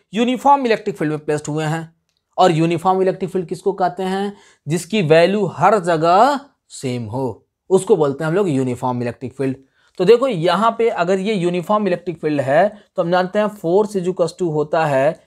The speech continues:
Q into E, और दोनों चार्ज का मैग्नीट्यूड बराबर है। इलेक्ट्रिक फील्ड की वैल्यू भी बराबर है, यानी कि यहाँ पर दोनों ही फोर्सेस इक्वल हैं but in opposite direction।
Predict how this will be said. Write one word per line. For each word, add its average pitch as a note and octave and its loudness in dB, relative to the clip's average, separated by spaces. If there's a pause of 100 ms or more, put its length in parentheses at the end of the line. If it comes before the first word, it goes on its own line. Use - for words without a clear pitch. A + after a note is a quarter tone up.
(240)
Q G#3+ 0
into E3 -2 (120)
E, A#3+ 2 (320)
और D3 4
दोनों A3+ 4
चार्ज F#3+ 4
का F#3+ -4
मैग्नीट्यूड E3 -2
बराबर D#3 4
है। G3 0 (220)
इलेक्ट्रिक G3+ 2
फील्ड B3 2
की A3+ -4
वैल्यू F3+ 2
भी F3 0
बराबर D#3 2
है, E3+ 2 (200)
यानी D#3+ -2
कि E3+ -8
यहाँ D3 0 (100)
पर F3 2
दोनों F#3 2
ही F#3+ 0
फोर्सेस E3+ -4 (140)
इक्वल F3+ 2
हैं D3+ -2 (240)
but D3+ 2
in C#4+ 4 (300)
opposite C3+ 0
direction। A#2 -4